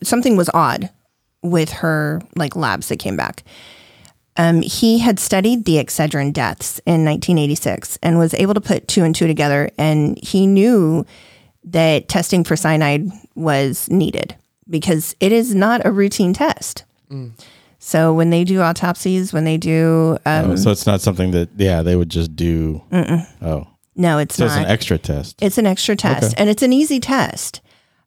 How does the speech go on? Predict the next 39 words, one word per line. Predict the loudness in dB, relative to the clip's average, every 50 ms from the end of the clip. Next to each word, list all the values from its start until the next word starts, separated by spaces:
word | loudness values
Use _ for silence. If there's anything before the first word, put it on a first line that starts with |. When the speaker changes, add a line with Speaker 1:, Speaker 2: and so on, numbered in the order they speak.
| _ _ _ _ -2 0
Speaker 1:
I | 2
don't | 2 2 2 2 4
know | 4 4 4 4 4
if | 4 2 0 0 -2 -4 -2
that | 0 2 2 2
has | 2 0 0
changed | -2 0 0 2 2 0 0 -2 -4
recently, | -2 -2 -2 -2 0 0 -2 0 0 0 2 2 2 2
but | 2 2 2
I | 2 2
know | 2 2 2 2
during | 0 0 0 0 2 2 2 0
this | -2 -2 -4
time | -6 -4 -2 0 0 0
period | 0 0 2 2 2 2 2 0 0 0 0
of, | -2 -2 -2 -6 -8 -2 -2
of | 0 0 -2 -2 -2
between | -2 -2 0 2 2 4
the | 4 4
eighties | 4 2 2 2 2 2 0 0 -2
and | -2 0 2 2 4 4 4 4 2 0 0 0 -2
nineties, | 0 0 0 -2 -4 -4 -6 -6 -6 -2
all | 0 0 2 2
of | 2 0 0
these | -2 -2 -2 -2
deaths, | -4 -4 -4 -4 -6 -10 -14 -16 -18 -20 -20 -20 -20 -20 _ _ 2
not | 2 4 4 4 2 2
a | 2
routine | 2 2 0 0 -2 -2 -2 0 -2 -2 -4 -6 -10 _ _ _ _ _ -4
thing | -2 0 0 0
that | -2 -2 -2
happens | -2 -2 -2 -2 -2 -4 -4 -4 -4 -2
after | -2 -2 -2 -4 -4 -2 -2 -2 -2 -4 -6 -6
somebody | -4 -2 0 0 0 0 0
passes | -2 -2 -4 -4 -2 -2 -2 -2 -2
away | -2 -2 -2 -2
f-, | -4 -6 -2 2
mysteriously. | 4 4 4 4 2 0 0 0 2 2 2 0 -2 -2 -4 -4 -4 -2 0
Speaker 3:
Yeah. | 2 2 2 2 -2